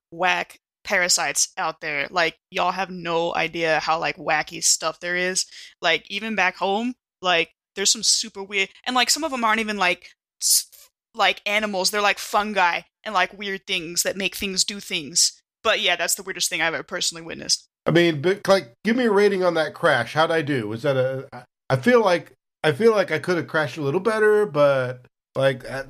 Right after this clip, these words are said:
Speaker 2: far as crashes go, I'm pretty proud of that one.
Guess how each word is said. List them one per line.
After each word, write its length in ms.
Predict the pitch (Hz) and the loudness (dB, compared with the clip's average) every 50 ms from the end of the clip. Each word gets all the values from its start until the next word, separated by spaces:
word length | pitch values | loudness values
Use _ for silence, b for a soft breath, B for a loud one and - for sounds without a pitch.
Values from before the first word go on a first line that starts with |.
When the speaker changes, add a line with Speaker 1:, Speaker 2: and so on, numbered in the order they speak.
| 127 120 | -12 -12
Speaker 2:
far 200 | 123 - 226 269 | 0 4 4 4
as 80 | 262 - | 4 2
crashes 400 | - 190 233 269 233 220 185 147 | 2 2 2 2 2 0 -6 -4
go, 340 | 135 156 147 139 135 127 131 | 2 4 4 4 4 2 -2
I'm 240 | 139 143 165 160 - - | -6 -8 -8 -8 -10 -2
pretty 200 | 202 233 240 233 | 0 0 0 0
proud 240 | 190 196 202 170 151 | 2 2 2 4 2
of 60 | 135 | 2
that 200 | 123 120 117 107 | -2 -4 -4 -8
one. 200 | 104 110 113 | -8 -8 -8